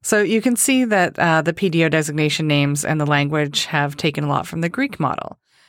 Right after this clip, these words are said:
uh, which makes sense for most of history because this island was loosely associated with Greece for a very, very long time. And this is true when we start to look at the grapes that are growing here,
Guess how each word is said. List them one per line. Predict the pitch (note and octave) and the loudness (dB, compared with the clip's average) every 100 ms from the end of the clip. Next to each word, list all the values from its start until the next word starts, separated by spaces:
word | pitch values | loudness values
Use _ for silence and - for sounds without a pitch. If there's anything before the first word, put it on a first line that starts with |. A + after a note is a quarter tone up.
| _ - | _ 0
uh, | F3+ | 0
which | G#3+ | 2
makes | D#4+ D#4+ - | -2 -2 0
sense | A3 G#3+ - | 0 0 -2
for | F#3+ | 0
most | D#3 D#3 | 0 0
of | E3+ | -2
history | - C#3+ - D#3 D#3 | -2 -4 -2 -2 -2
because | D3 - D3+ D#3 | -2 -2 -2 -2
this | E3+ E3+ | -2 -2
island | - D#3 D#3 D#3+ D#3 | 0 0 2 0 0
was | D3+ D3+ D3+ D3 C#3+ - | 0 0 2 0 -2 -4
loosely | E3 G3+ G3 F#3 F#3 | 0 0 0 0 2
associated | E3+ - D3+ D3 D#3+ D3+ C#3+ | 2 0 -2 0 0 0 0
with | C#3+ - | -4 -2
Greece | F3+ B3 - - | -2 0 -2 -4
for | - F#3+ | 0 0
a | F#3 | 0
very, | D3+ D3+ D3 D3 | 0 0 2 0
very | D3 D3 C#3 C#3+ | 0 0 0 -2
long | C3+ C3 | -2 -4
time. | C#3 - - - F3 _ _ _ _ _ _ - | -4 -4 -2 -4 -8 _ _ _ _ _ _ 0
And | D4+ | 0
this | E4 | 0
is | F#4+ | -2
true | - C#4 | 0 2
when | B3 | 2
we | A#3 | 2
start | - F#3 - | 2 -2 0
to | |
look | E3+ D#3 | -2 0
at | D3 - | -2 -4
the | C#3+ | -4
grapes | A2+ A1+ - - - - | -2 -4 -4 -6 -6 -2
that | F3 | 0
are | E3 | 2
growing | D#3+ F3+ D3+ D3 | 2 2 2 -2
here, | - - E3 | -8 -10 -10